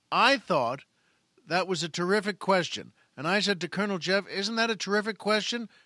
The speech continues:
And he said, "I think it's a terrific question, too." And so does Doctor Chris. And that's why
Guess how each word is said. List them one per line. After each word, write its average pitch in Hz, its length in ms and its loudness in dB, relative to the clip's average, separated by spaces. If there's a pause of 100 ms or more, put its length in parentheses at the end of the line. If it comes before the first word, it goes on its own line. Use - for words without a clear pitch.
And 175 100 -4
he 202 160 0
said, 196 320 2 (240)
"I 226 240 6
think 208 180 -2
it's 160 140 -6
a 151 60 -6
terrific 170 420 -2
question, 214 460 0
too." 220 420 0 (720)
And 170 420 -2
so 208 160 0
does 220 140 -4
Doctor 214 320 2
Chris. 196 480 -2 (420)
And 180 460 2 (340)
that's 202 400 2
why 196 440 6